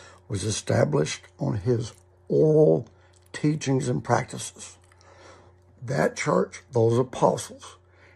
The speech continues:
and their direct descendants taught and wrote and transmitted that faith down through the ages. It's been preserved carefully from the days of Jesus,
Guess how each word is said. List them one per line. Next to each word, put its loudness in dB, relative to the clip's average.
and 0
their 0
direct 2
descendants -2
taught 4
and -2
wrote 2
and 0
transmitted 0
that -4
faith -4
down 0
through -6
the 4
ages. -2
It's -18
been -4
preserved 2
carefully -2
from 0
the -6
days 0
of -8
Jesus, -10